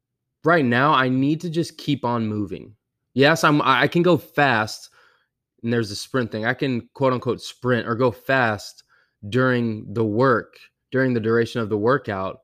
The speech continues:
But I also have to remember, like, if I go too fast, if I sprint too hard, that I will want to give up. I wanna slow down and, and things like that. But I have to keep moving. So I, I figured out a way to pace myself.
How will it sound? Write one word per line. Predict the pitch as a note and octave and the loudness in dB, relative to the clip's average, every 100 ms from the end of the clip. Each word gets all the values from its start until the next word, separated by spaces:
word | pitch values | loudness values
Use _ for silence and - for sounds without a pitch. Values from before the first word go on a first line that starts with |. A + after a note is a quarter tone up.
| _ _ _ _ - | _ _ _ _ -2
But | C3 | 2
I | |
also | C3+ F3 F3 | 4 4 2
have | C3+ | 0
to | C3+ | 2
remember, | B2 B2 A#2+ A#2+ | 2 2 2 2
like, | A2+ | 0
if | A2 | 0
I | D3 | 2
go | C#3 A2+ | 2 0
too | - B2+ C3+ | -2 0 0
fast, | - D#3+ E3 E3+ - - | 0 -2 -2 -4 -10 -12
if | G#2+ | -4
I | C3 B2+ | -2 -2
sprint | - - C#3 A2 - | -4 -6 -6 -6 -10
too | - C#3 C#3+ | -4 -2 0
hard, | D3+ D#3+ E3+ D#3 _ _ _ _ _ | 0 0 -2 -4 _ _ _ _ _
that | B2 B2 A2 - | 0 2 2 0
I | A#2+ B2+ | 2 2
will | B2 B2+ A#2+ A#2 A2+ - | 4 4 4 2 0 -4
want | A2+ A#2 A2+ | -4 -4 -2
to | A#2+ | 0
give | A2+ G#2+ | 0 2
up. | C#3 B2 | 0 0
I | |
wanna | A2 A2 G#2+ | -2 -2 -6
slow | - G#2+ | -4 -2
down | G#2 C3+ C3+ B2+ B2 A#2+ _ _ _ - | 0 2 2 2 -2 -6 _ _ _ -8
and, | A2+ F#2+ | -6 -4
and | A2+ A2 | -4 -4
things | A#2 G#2+ | -4 -4
like | G2+ - | -6 -2
that. | D#3 C3+ A2+ | -2 -2 -2
But | A#2 B2 - - _ _ _ _ B2+ | -2 0 -2 -8 _ _ _ _ -4
I | |
have | A2+ G#2+ B2 A#2+ | -4 -2 -4 -4
to | A#2+ | -8
keep | - A2+ | -8 -8
moving. | G2 A#2+ G2 G2+ | -4 -2 -4 -6
So | - B2 | 0 2
I, | A#2 A2+ - A2+ | 2 2 -2 -4
I | |
figured | - - C#3 A#2+ A#2+ | -6 -2 0 2 2
out | A#2+ G#2 - | 2 0 -2
a | A2+ | -2
way | A#2 A#2 A2 | 0 2 0
to | |
pace | G#2 A#2+ A2 | 0 -2 -2
myself. | G#2 G2 G#2 G2 | -6 -6 -6 -6